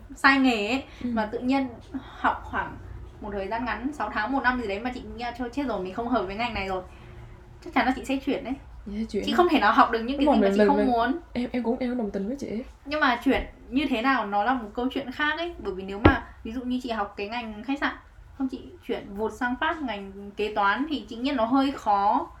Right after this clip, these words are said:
Speaker 1: Không, chị chưa tìm hiểu về cái
Speaker 2: Ừ.
Speaker 1: vấn đề là chuyển được hay không, nhưng mà như thế có nghĩa là mình lại phải lấy, ờ, bằng cấp ba của mình ra
Speaker 2: Ừ.
Speaker 1: apply lại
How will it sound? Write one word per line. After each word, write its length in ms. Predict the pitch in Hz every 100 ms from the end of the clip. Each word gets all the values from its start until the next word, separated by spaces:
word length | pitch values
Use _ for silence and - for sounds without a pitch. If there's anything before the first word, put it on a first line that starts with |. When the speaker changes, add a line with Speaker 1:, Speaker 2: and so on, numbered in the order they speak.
| -
Speaker 1:
Không, 180 | 311 277 - - -
chị 160 | 269 254
chưa 120 | 277
tìm 140 | 247
hiểu 240 | 233 190 185
về 140 | 190
cái 80 | 185
Speaker 2:
Ừ. 40 | 220
Speaker 1:
vấn 140 | 202
đề 60 | 233
là 120 | 196 208
chuyển 100 | 185
được 80 | 185
hay 120 | 202
không, 180 | 220 226
nhưng 100 | 226
mà 140 | 190 - -
như 80 | -
thế 360 | 240 196 226 277 - - - - -
có 120 | 208
nghĩa 160 | 214 247
là 120 | 262
mình 200 | 202 180
lại 100 | 180 -
phải 100 | 185
lấy, 460 | 180 180 190 262 320 - _ _ -
ờ, 280 | 202 190
bằng 160 | 185 190
cấp 100 | 254
ba 180 | 247 214
của 60 |
mình 180 | 185 180 180 - -
ra 120 | 247
Speaker 2:
Ừ. 60 | 214
Speaker 1:
apply 260 | 277 254
lại 240 | 247 -